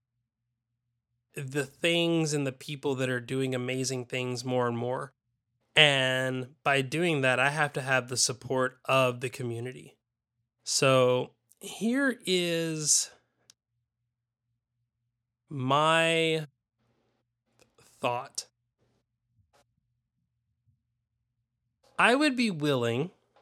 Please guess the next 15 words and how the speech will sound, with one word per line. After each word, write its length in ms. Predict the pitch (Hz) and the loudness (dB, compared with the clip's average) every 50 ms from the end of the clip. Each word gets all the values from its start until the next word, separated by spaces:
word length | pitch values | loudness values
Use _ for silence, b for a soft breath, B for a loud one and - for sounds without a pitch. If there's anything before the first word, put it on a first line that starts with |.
| _ - _ _ _ _ _ _ _ _ _ _ _ _ _ _ _ _ _ _ _ _ _ _ _ _ | _ -20 _ _ _ _ _ _ _ _ _ _ _ _ _ _ _ _ _ _ _ _ _ _ _ _
to 100 | - 180 | -2 0
have 220 | 160 156 165 160 156 | 2 4 4 4 6
more 200 | 160 165 175 175 | 6 6 4 4
conversations 840 | 170 - 160 160 156 151 143 - - 143 139 135 - 151 139 127 135 | 4 4 4 4 4 2 0 2 2 2 2 2 0 0 0 0 0
like 280 | 135 127 120 - _ | 0 0 -2 -4 _
this 460 | - 127 123 120 120 - - - - - - | -2 -2 0 0 0 0 0 0 0 0 2
on 140 | - 135 127 | 2 4 4
a 60 | 123 | 4
regular 420 | 120 123 123 127 127 135 131 127 | 2 2 0 0 0 0 0 0
basis 720 | 120 120 117 113 113 110 - - - - - - - - - _ _ _ _ _ _ _ _ _ _ _ _ _ _ _ _ _ _ _ _ _ _ _ _ _ _ _ _ _ _ _ _ _ _ _ | -2 -2 -6 -6 -4 -6 -6 -6 -6 -6 -6 -6 -6 -8 -10 _ _ _ _ _ _ _ _ _ _ _ _ _ _ _ _ _ _ _ _ _ _ _ _ _ _ _ _ _ _ _ _ _ _ _
if 600 | - 151 151 147 143 143 147 139 139 - - - - _ _ _ _ _ _ _ _ _ _ _ _ _ _ _ _ - | -2 0 2 4 4 4 2 0 0 -4 -16 -20 -20 _ _ _ _ _ _ _ _ _ _ _ _ _ _ _ _ -14
there 340 | 151 143 135 151 156 165 160 | -10 -4 -2 0 2 2 2
were 720 | 151 147 151 156 156 151 147 143 143 143 139 139 139 131 _ _ _ _ _ _ _ _ _ _ _ - | 2 2 2 2 4 4 2 2 2 0 0 -2 -4 -6 _ _ _ _ _ _ _ _ _ _ _ -10
some 480 | - - - - - 185 190 190 190 | -6 -4 -2 0 2 2 2 2 0
form 840 | 170 - - - 160 151 151 147 147 143 143 139 139 139 139 143 | -4 -6 -8 -4 0 0 2 2 2 2 2 2 0 -2 -4 -6